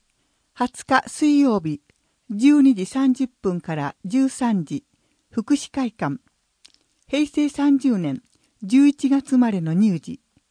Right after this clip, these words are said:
母子健康手帳、通知書、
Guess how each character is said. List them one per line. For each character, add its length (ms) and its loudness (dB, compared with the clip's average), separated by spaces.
母 160 2
子 160 -14
健 220 0
康 200 -4
手 140 -8
帳、 340 -6
通 180 -2
知 160 -12
書、 340 -2